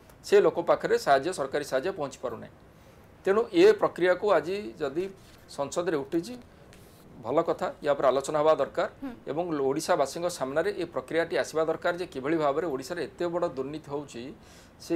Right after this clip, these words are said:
Speaker 1: ଇନ୍ଦିରା ଆବାସ ହଉ, ପିଏମ୍ ଆବାସ ହଉ, ଆପଣଙ୍କର, ଅ, ମ-, ମ-, ଯେ ଯେଉଁ ଘର କାର୍ଯ୍ୟାନ୍ୱୟନ କଥା କୁହନ୍ତୁ, ଅନେକ ଜାଗାରେ ଆଉ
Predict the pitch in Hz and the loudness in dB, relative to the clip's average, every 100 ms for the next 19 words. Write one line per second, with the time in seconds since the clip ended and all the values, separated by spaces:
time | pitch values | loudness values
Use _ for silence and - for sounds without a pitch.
0 | 143 123 147 143 165 160 160 180 165 147 | 0 4 4 6 4 2 0 -2 0 0
1 | 151 147 156 156 151 165 185 160 160 151 | 2 4 4 2 0 0 2 0 0 -4
2 | 151 156 151 - - - 139 135 135 131 | 0 0 -2 -10 -20 -16 -2 4 6 4
3 | 131 131 131 127 127 143 151 160 131 139 | 2 -2 -2 -4 -6 -6 -4 -4 -4 -6
4 | 120 135 151 143 127 147 151 151 151 147 | -2 0 0 2 2 2 0 0 -2 -4
5 | 139 156 156 151 185 196 - - - - | -6 -4 -4 -4 -6 -10 -14 -20 -18 0
6 | 143 202 196 165 131 117 143 | 4 4 4 4 4 4 4